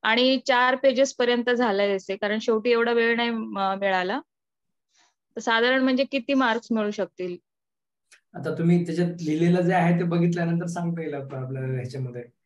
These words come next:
Speaker 2: तुम्ही जर, तुम्ही म्हणताय की मी हे लिहिलंय, सगळं लिहिलंय, offices लिहिलेत, पण तुम्ही जो content आहे तो खरंच का well sufficient आहे काय? क-, जो contemporary तुम्ही लिहिलंय ते खरंच व्यवस्थित आहे का? ते बघून आपल्याला सांगता येईल की किती mark पडतील त्याच्यामध्ये.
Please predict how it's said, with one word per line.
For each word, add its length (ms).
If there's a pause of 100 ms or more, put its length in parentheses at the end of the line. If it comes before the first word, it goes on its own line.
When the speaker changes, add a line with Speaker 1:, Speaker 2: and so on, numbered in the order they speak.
(280)
Speaker 2:
तुम्ही 160
जर, 280
तुम्ही 140
म्हणताय 320
की 100
मी 120
हे 260
लिहिलंय, 240
सगळं 300
लिहिलंय, 420 (460)
offices 520
लिहिलेत, 280
पण 140
तुम्ही 220 (100)
जो 240
content 400
आहे 180
तो 180
खरंच 220
का 100 (600)
well 160
sufficient 540
आहे 160
काय? 240 (120)
क-, 280
जो 160
contemporary 580
तुम्ही 180
लिहिलंय 240
ते 160
खरंच 180
व्यवस्थित 380
आहे 140
का? 180 (540)
ते 60
बघून 240
आपल्याला 280
सांगता 340
येईल 120
की 60
किती 180
mark 220
पडतील 320
त्याच्यामध्ये. 380